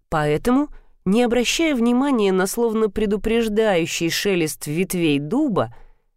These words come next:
уверенно зашагала за Кириллом. Обойдя шумный поток водопада по скользким камням, они нырнули в полумрак.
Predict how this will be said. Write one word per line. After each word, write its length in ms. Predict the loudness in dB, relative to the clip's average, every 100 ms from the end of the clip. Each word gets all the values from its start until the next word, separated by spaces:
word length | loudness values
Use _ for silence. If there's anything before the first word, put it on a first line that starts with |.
| _
уверенно 580 | -2 0 2 2 2 2
зашагала 680 | 0 0 -2 -2 0 0 0
за 140 | -2
Кириллом. 580 | -4 -2 -2 -2 -4 -8 -18 _ _ _ _ _ _ _ _ _ _ _ _ _ -4
Обойдя 500 | 0 2 2 2 0
шумный 420 | 0 0 2 0
поток 380 | -2 -2 -2 0
водопада 580 | 0 0 0 0 0 0
по 120 | -2
скользким 500 | -2 -2 -2 -4 -4
камням, 500 | -2 0 2 0 -2 -10 -20 _ _ -6
они 240 | 0 2
нырнули 400 | 2 2 2 0
в 100 | -2
полумрак. 640 | -2 0 0 -2 -6 -12